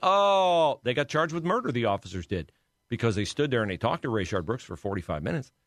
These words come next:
and Rayshard Brooks didn't do anything. And then in minute forty-six, Rayshard Brooks decided to be a great idea. And why would he do this?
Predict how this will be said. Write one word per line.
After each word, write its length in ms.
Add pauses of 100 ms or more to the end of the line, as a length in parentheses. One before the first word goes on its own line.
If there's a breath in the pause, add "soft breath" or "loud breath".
(240)
and 100
Rayshard 300
Brooks 200
didn't 200
do 120
anything. 340
And 80
then 100
in 180
minute 220
forty-six, 500
Rayshard 340
Brooks 180
decided 320
to 40
be 120
a 20
great 240
idea. 400 (180)
And 100
why 120
would 100
he 80
do 140
this? 240